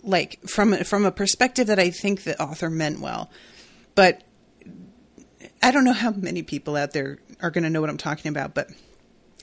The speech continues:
you all know that I grew up with a father who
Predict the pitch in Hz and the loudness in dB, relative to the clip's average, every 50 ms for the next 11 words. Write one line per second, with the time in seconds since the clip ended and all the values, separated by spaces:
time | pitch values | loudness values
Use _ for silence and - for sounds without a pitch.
0 | _ _ _ - - - - - _ _ _ _ _ _ _ _ _ - - 208 | _ _ _ -20 -20 -20 -20 -20 _ _ _ _ _ _ _ _ _ -4 0 4
1 | 233 240 233 233 220 202 185 165 165 165 160 165 175 170 - 175 160 156 - - | 6 6 6 6 4 4 2 2 2 2 0 0 -2 -2 -2 -2 -4 -6 -8 -8
2 | 160 160 165 160 160 165 160 160 - - - 156 151 131 151 160 156 - - - | -4 -4 -4 -4 -4 -6 -6 -6 -4 -4 -4 -2 -2 -2 -4 -4 -6 -8 -10 -12
3 | 170 156 | -12 -8